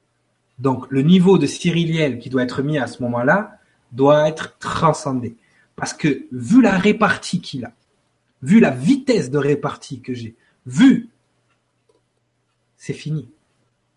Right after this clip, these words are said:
Donc, il faut vraiment travailler là-dessus. Moi, j'ai travaillé énormément là-dessus,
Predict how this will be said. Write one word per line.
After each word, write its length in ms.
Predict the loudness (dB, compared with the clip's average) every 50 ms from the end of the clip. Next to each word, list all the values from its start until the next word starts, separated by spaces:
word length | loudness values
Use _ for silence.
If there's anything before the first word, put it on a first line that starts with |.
| _ _ _ _
Donc, 200 | -2 -2 -2 -4 -8
il 80 | -14 -6
faut 160 | -4 -4 -4
vraiment 580 | -2 0 2 2 2 2 0 -2 -4 -8 _ _ _
travailler 480 | -2 0 0 2 2 2 0 0 0
là-dessus. 260 | -2 -2 -4 -6 -8
Moi, 120 | -8 -8 -8
j'ai 100 | -8 -10
travaillé 380 | -8 -6 -6 -4 -2 -2 -2
énormément 520 | -2 -2 -2 -2 -2 -2 -2 -2 -4 -4 -4
là-dessus, 400 | -4 -6 -6 -8 -10 -12 -12